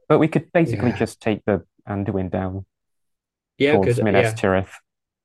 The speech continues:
Speaker 2: Yeah, get a little gondola.
Speaker 1: <laughs> A gondola.
Speaker 2: Gondola, yay.
Speaker 1: <laughs>
Speaker 2: Um, 'cause I like Rohan.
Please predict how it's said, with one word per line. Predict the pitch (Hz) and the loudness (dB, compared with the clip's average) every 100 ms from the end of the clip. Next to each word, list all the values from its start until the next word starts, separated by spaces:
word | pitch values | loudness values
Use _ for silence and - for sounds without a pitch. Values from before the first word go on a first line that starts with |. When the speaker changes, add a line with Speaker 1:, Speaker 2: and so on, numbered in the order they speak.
| - | -10
Speaker 2:
Yeah, | 98 95 117 - | -10 -8 -12 -6
get | - | -2
a | 92 | -2
little | 98 | -4
gondola. | 98 95 95 - _ _ _ - - - | -6 -6 -8 -12 _ _ _ -20 -20 -16
Speaker 1:
<laughs> | - - - - - - - _ - - - | -14 -14 -14 -16 -20 -20 -20 _ -20 -16 -4
A | 113 | 0
gondola. | 123 123 113 107 98 87 - 95 95 _ _ _ | 2 2 2 4 4 2 -4 -10 -10 _ _ _
Speaker 2:
Gondola, | 117 110 101 95 92 95 | -4 0 2 2 0 -4
yay. | 113 123 117 117 113 110 104 | 0 2 2 2 2 0 0
Speaker 1:
<laughs> | 113 117 _ _ _ 113 | -2 -6 _ _ _ -8
Speaker 2:
Um, | 110 104 101 - _ - | -6 -6 -10 -14 _ -4
'cause | 131 | 0
I | |
like | 147 160 151 | 2 2 0
Rohan. | 117 101 92 92 90 90 107 | 0 0 -2 -8 -10 -10 -12